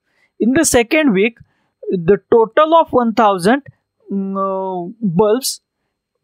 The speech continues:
point fifteen percent will be fail, and, uh, in the first week we have to newly added one hundred bulbs, and in that newly one, uh,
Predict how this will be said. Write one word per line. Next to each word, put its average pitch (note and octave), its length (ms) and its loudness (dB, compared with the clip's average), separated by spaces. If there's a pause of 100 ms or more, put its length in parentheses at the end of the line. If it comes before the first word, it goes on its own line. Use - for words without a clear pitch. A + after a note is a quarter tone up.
(120)
point C4 320 2
fifteen C4+ 460 0
percent B3 400 0
will A3+ 120 0
be F#3 140 0
fail, F#3+ 320 2 (500)
and, B3 260 -4 (560)
uh, F#3+ 680 -2 (340)
in A3+ 160 2
the A#3+ 100 2 (120)
first D4 320 2
week G#3+ 280 -2
we G#3 180 0
have A3 300 -2
to C4 140 0
newly D#4 480 2
added G#3+ 480 2 (240)
one A3+ 280 2
hundred G3+ 420 2
bulbs, A3 320 0 (380)
and A#3+ 280 -4 (120)
in G#3 260 -2
that C4+ 260 2
newly C#4 520 0
one, B3 340 -4 (140)
uh, G#3+ 260 0